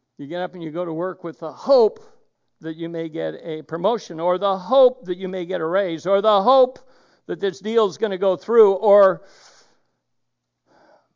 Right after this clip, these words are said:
boy, just the hope that things,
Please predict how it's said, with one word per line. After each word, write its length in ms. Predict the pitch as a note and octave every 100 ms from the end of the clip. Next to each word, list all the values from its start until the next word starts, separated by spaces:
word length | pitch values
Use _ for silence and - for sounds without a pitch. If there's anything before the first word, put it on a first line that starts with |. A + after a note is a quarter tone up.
| _ _ _ _ _ _ -
boy, 260 | G3+ D3 B2
just 300 | - E3+ -
the 100 | -
hope 340 | - F#3+ F#3
that 160 | - -
things, 580 | F3+ F3 D#3 - -